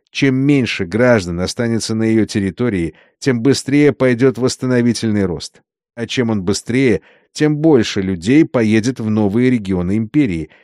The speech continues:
и начнет появляться новый тип жителя. Так, после две тысячи четырнадцатого года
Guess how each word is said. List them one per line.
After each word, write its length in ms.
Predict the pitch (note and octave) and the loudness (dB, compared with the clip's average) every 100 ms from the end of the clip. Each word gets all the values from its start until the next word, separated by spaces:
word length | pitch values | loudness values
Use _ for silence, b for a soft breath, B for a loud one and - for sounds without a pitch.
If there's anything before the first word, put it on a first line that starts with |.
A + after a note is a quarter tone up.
| b | b
и 100 | A2 | 0
начнет 460 | A#2 - B2 A#2+ - | 0 -2 -4 -4 0
появляться 600 | A2+ G#2+ A#2 G#2+ - G#2+ | 2 2 2 0 -2 -2
новый 420 | G#2 G2+ G2 A2 | 2 2 0 -2
тип 260 | - F#2+ | -4 -6
жителя. 520 | E2 F#2 F2 - C#2+ - _ _ _ _ _ _ _ _ _ | -4 -6 -8 -10 -18 -20 _ _ _ _ _ _ _ _ _
Так, 300 | C#3 D3+ - b b _ | -2 -2 -2 b b _
после 300 | C#3+ C#3 C#3 | 0 2 0
две 200 | B2 C#3 | 2 2
тысячи 460 | D#3 D3+ C3 C#3+ | 2 2 0 -2
четырнадцатого 720 | B2 C3 C3+ A2+ F#2+ - F#2 | -2 0 2 0 -2 -4 -6
года 380 | F2 B2+ G#2+ F2 | 0 2 2 0